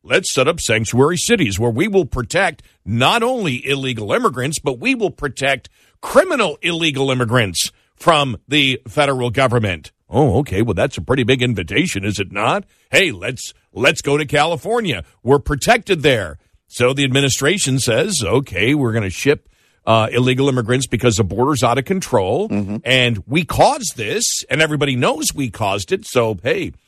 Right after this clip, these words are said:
Speaker 1: let's send them everywhere, but let's really send them to California because California has invited illegal immigrants for years to their state." The governor, "What are you doing? Stop doing it.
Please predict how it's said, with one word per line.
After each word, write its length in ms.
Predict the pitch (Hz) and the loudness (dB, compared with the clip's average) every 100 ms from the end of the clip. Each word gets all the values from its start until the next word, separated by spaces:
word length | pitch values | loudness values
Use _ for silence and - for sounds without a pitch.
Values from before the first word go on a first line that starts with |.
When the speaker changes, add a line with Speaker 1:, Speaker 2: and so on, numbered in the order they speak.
| _ _ - | _ _ -2
Speaker 1:
let's 240 | 120 127 | -2 0
send 200 | 147 139 | -2 0
them 120 | 139 | 0
everywhere, 360 | 127 101 117 165 | -2 -2 -2 -2
but 180 | 156 - | -4 -4
let's 240 | 123 104 | -6 -4
really 300 | 98 247 233 | 0 0 2
send 240 | 135 143 135 | -2 -2 -2
them 80 | 135 | -4
to 80 | |
California 680 | 127 - 117 113 - 95 123 | -2 0 0 -2 -8 -8 -6
because 300 | 214 170 151 | -6 0 0
California 760 | - 107 107 135 98 98 147 202 _ _ | 0 -4 -2 -4 -6 -8 -6 -8 _ _
has 220 | - 202 262 | 2 2 2
invited 680 | 233 170 285 349 277 143 - - | -2 2 2 2 -2 -2 -8 -4
illegal 420 | 175 156 139 139 | -2 -2 -2 0
immigrants 540 | 160 160 214 226 - - _ _ | 0 2 0 0 -6 -10 _ _
for 240 | _ 240 269 | _ 4 4
years 720 | 208 302 339 285 180 123 - _ _ | 4 0 2 -2 -2 -4 -8 _ _
to 140 | 185 | -2
their 180 | 165 151 | 2 0
state." 480 | 131 - 165 117 - _ | 0 2 2 2 -6 _
The 120 | 110 | -2
governor, 440 | 123 165 170 117 82 | 2 4 4 0 -2
"What 160 | 254 311 | 6 6
are 20 | |
you 140 | 320 311 | 6 0
doing? 460 | 302 320 294 202 123 _ | 0 0 0 -4 -10 _
Stop 500 | - - 302 320 311 | -12 0 2 2 0
doing 300 | 294 320 320 | -6 -4 -2
it. 220 | 254 175 | -2 -4